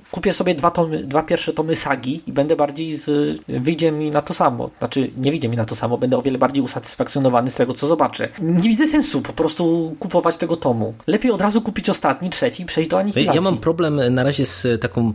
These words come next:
Speaker 2: pełną oceną tego komiksu, bo
Speaker 1: Nie znasz, czy
Speaker 2: no nie znam, w-, wiesz, nie wiem, co się wydarzy w tym
Speaker 1: Aha.
Speaker 2: trzecim tomie i nie wiem, na ile te miniserie, e, w jakiś sposób zaprocentują.
Speaker 1: Szczerze?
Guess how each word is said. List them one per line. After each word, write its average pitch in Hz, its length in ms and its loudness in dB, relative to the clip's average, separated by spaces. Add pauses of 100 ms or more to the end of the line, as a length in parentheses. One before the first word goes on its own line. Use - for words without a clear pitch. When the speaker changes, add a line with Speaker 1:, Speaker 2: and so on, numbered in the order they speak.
(100)
Speaker 2:
pełną 131 320 2
oceną 120 340 2
tego 117 180 -2
komiksu, 202 480 -2
bo 113 200 2 (140)
Speaker 1:
Nie 143 140 6
znasz, 156 260 2
czy 139 340 6
Speaker 2:
no 151 100 2
nie 180 160 2
znam, 180 180 0
w-, 139 320 -2
wiesz, 131 220 -2 (440)
nie 143 160 2
wiem, 165 160 0
co - 120 -4
się 151 120 2
wydarzy 131 320 0
w 110 60 -6
tym 123 140 0
Speaker 1:
Aha. 113 80 0
Speaker 2:
trzecim 131 260 2
tomie 135 220 0
i 110 100 0
nie 123 120 2
wiem, 131 180 2
na 120 80 4
ile 120 220 2
te 113 180 2
miniserie, 113 720 2 (340)
e, 104 140 2
w 98 140 -2
jakiś 127 240 0
sposób - 420 0
zaprocentują. 101 880 0
Speaker 1:
Szczerze? 180 420 4